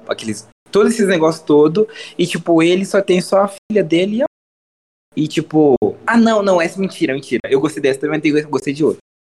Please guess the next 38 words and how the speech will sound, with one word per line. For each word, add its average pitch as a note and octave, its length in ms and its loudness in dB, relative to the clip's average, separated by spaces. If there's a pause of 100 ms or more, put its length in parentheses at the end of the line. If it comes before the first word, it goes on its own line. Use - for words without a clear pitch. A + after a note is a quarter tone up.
(600)
Eu C3 80 2
gostei D3 320 0
de C#3+ 80 -6
uma C3+ 160 -2
cena, C3 460 0
gente, G#2+ 420 -6
o C3 80 0
finalzinho, B2 720 0 (640)
que, A#2+ 300 4
tipo, A#2+ 320 -2 (480)
eu B2 80 2
não D#3+ 100 4
lembro F3 220 2
muito D#3+ 180 0
bem D3 140 0
porque E3+ 160 -2
faz G3 180 0
tempo D#3+ 220 0
que - 60 -2
eu D#3+ 120 -4
assisti, A2+ 280 0 (460)
mas, B2+ 160 2
assim, B2+ 400 0 (440)
a A#2+ 100 0
história C#3 480 2
é C3+ 80 2
o C3+ 40 0
seguinte, - 640 -16 (600)
que A#2+ 680 2 (400)
eles A#2+ 280 2
estavam A#2 800 0 (260)
pra A#2+ 140 -2
sair A2+ 280 0
da A#2 140 0
prisão, A2 540 0
né, A#2 180 -2
e A2 60 0
tal G#2 380 0